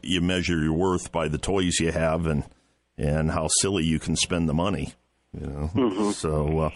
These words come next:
Speaker 2: Yeah, Americans don't do well, I think, in general, when they're handed something for nothing.
Speaker 1: Yeah.
Speaker 2: They tend to
Speaker 1: Yeah.
Speaker 2: do better when it's a slow burn, when they gradually earn things over time. And,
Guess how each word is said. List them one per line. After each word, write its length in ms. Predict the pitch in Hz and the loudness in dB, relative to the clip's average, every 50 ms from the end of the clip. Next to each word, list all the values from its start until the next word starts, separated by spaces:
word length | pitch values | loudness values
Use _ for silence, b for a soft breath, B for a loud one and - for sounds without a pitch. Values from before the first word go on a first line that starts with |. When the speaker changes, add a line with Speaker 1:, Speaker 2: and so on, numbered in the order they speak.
| - - | -6 -4
Speaker 2:
Yeah, 160 | - 202 180 | -2 0 2
Americans 540 | 180 185 202 240 269 277 277 - 214 160 120 - | 2 2 4 4 4 2 2 2 0 0 2 2
don't 300 | 160 175 180 165 127 127 | 4 4 4 4 2 2
do 220 | - 147 151 147 | 4 4 4 6
well, 560 | 135 123 131 131 131 123 107 98 95 95 - - - - - | 6 4 6 6 6 6 6 6 4 2 -2 -8 -16 -10 -4
I 220 | - 117 120 120 | 0 2 2 2
think, 260 | - - 139 127 110 | 2 0 0 2 2
in 140 | 123 113 104 | 2 2 4
general, 400 | 98 107 113 113 117 - 101 98 | 4 4 2 2 2 0 0 2
when 100 | 101 101 | 2 2
they're 100 | 101 95 | 2 2
handed 400 | 87 101 104 104 107 98 95 85 | 2 2 2 2 2 2 0 -2
something 380 | - - 98 92 - - 87 78 | 0 0 0 0 0 -2 -2 0
for 140 | - 98 90 | 0 0 2
nothing. 420 | 90 87 90 - - - - - _ _ | 2 2 2 0 -4 -8 -10 -10 _ _
Speaker 1:
Yeah. 280 | - 76 65 64 - - B B B B B _ | -2 -2 0 0 -2 -4 B B B B B _
Speaker 2:
They 160 | 110 110 107 | 0 0 0
tend 320 | - - - 131 143 151 147 | 0 0 2 4 4 4 4
to 80 | 143 | 2
Speaker 1:
Yeah. 60 | 123 110 | 0 2
Speaker 2:
do 180 | 123 131 131 | 4 4 4
better 600 | 110 95 92 107 110 117 110 101 98 92 87 - - B B B B B B B _ | 2 2 4 4 6 6 6 4 2 2 0 -2 -8 B B B B B B B _
when 320 | - 98 104 110 107 107 104 | 0 0 2 4 4 4 4
it's 180 | 104 - - - | 2 2 0 -2
a 40 | - - - - - | 0 0 0 2 2
slow 300 | 110 110 113 113 113 107 | 4 4 6 6 4 2
burn, 440 | 95 92 101 104 104 104 98 95 92 | 2 2 4 4 4 4 4 2 4
when 100 | 90 92 | 4 4
they 120 | 92 92 | 2 2
gradually 760 | 90 90 92 95 98 98 101 104 104 104 104 95 98 95 92 76 | 2 2 2 4 4 6 4 4 4 2 2 4 4 4 4 4
earn 280 | 85 98 98 98 92 | 4 2 2 2 0
things 300 | - - 92 92 90 85 | 2 2 2 2 2 2
over 240 | 95 87 85 78 76 | 2 0 0 -2 -6
time. 500 | - - - 95 101 107 104 98 95 92 | -4 -4 0 2 2 4 2 2 2 0
And, 120 | 95 87 | 0 -2